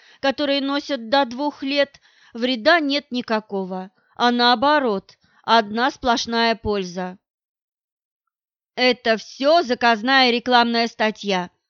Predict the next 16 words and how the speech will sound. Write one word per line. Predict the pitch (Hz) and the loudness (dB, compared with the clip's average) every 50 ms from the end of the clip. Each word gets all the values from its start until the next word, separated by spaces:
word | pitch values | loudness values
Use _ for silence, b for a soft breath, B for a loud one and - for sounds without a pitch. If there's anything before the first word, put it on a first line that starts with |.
| _ _ _ _ _ _ _ _ | _ _ _ _ _ _ _ _
изворачивается | - 220 196 202 214 208 208 202 202 - - 208 196 202 202 190 - - 214 | -8 -8 -4 -2 -2 0 0 -2 -2 -4 -6 -6 -4 -4 -4 -6 -6 -6 -4
родительница. | 208 220 233 220 196 196 180 - 190 180 185 180 180 - - - 175 175 180 208 - _ _ _ _ _ _ _ _ | -2 -2 -2 -2 -4 -10 -10 -10 -10 -8 -8 -10 -12 -14 -14 -14 -14 -14 -14 -16 -20 _ _ _ _ _ _ _ _
«Ну, | - 240 254 254 | -4 -2 -2 0
конечно», — | - 277 262 254 247 233 233 226 226 226 226 233 220 - - 247 247 254 254 247 254 b b b b b | 4 4 6 6 6 4 0 0 0 0 0 -2 -2 -4 -4 -4 -2 -2 -2 -4 -8 b b b b b
соглашаюсь | - - 220 220 214 208 214 - - 214 202 202 196 190 - - | -12 -8 -4 0 0 0 0 -2 -2 -2 -2 -2 -4 -6 -10 -10
я. | 190 190 185 180 185 196 - _ _ _ _ _ _ _ _ _ _ _ _ _ | -10 -8 -8 -10 -12 -14 -20 _ _ _ _ _ _ _ _ _ _ _ _ _
«Тогда, | 262 269 277 247 240 - - | 2 2 2 4 4 2 2
в | - - | 2 0
принципе, | 320 320 320 302 285 - 285 - - 285 | -4 -4 -2 -2 -4 -6 -8 -6 -4 -2
я | 269 269 269 269 | 0 0 0 0
не | 269 269 | 0 -2
возражаю. | 269 285 254 294 302 330 392 302 294 247 226 226 233 240 240 247 254 _ _ _ _ _ _ | -4 -2 0 2 2 2 2 0 0 0 2 0 0 -2 -6 -8 -10 _ _ _ _ _ _
Вот | - 233 277 294 - _ - | -2 0 2 2 0 _ 2
ты | 392 453 415 | 2 4 4
и | 269 | 2
приучай. | 196 240 214 220 220 214 208 - - 233 220 226 240 254 247 262 | 0 -4 -4 -2 -2 -4 -4 -4 -2 0 0 0 0 -4 -8 -14